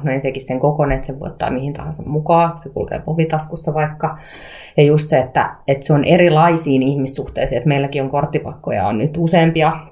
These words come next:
että, että on näihin niinku kaverisuhteisiin, parisuhteisiin ja näin, mutta niinku yhtenä esimerkkinä meidän uusin versio, tämmönen muistonipakka.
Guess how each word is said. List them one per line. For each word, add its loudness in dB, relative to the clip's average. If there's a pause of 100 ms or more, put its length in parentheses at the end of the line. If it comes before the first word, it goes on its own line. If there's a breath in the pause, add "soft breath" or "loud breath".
(440)
että, 4
että 0
on 2
näihin -2
niinku -10
kaverisuhteisiin, -2
parisuhteisiin -2
ja -4
näin, -4
mutta -6
niinku -4
yhtenä -2
esimerkkinä -6
meidän -2
uusin 0
versio, -10
tämmönen -8
muistonipakka. -4